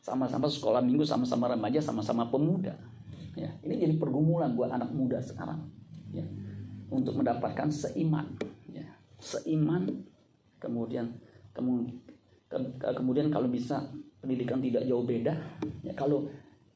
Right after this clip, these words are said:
kita S dua, ya, kemudian pasangan kita mungkin S-nya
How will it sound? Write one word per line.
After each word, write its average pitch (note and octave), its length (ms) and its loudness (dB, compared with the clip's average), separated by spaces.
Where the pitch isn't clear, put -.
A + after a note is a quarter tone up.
kita C#3+ 320 -4
S C3 320 -2
dua, C3+ 300 0
ya, A#2 160 -12
kemudian B2 320 0
pasangan B2+ 480 0
kita - 260 -4
mungkin B2+ 480 0
S-nya C3 420 -4